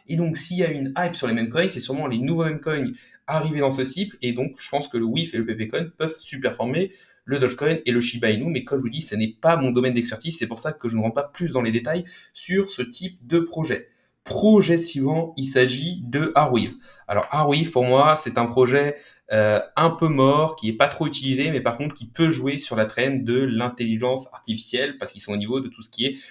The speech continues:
stockage de données. Donc on va dire, si l'intelligence artificielle repart, et on a vu que lorsque les projets d'intelligence artificielle sont montés, Arweave est remonté, Arweave peut bien performer. Mais encore une fois, il faut bien étudier le pro-, le, le,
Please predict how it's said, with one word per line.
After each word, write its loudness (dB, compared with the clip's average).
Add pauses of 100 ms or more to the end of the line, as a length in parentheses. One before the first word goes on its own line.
(140)
stockage 2
de 2
données. 2 (260)
Donc -4
on 4
va 0
dire, -4
si -2
l'intelligence 0
artificielle 0
repart, 4
et -2
on 4
a 4
vu -4
que -8
lorsque 2
les 0
projets -4
d'intelligence -6
artificielle -6
sont -6
montés, -4
Arweave 4
est 2
remonté, -2 (300)
Arweave 2
peut 0
bien 0
performer. -2
Mais -6
encore 0
une 2
fois, 4
il -16
faut -14
bien -2
étudier -4
le -6
pro-, -4
le, -10
le, -20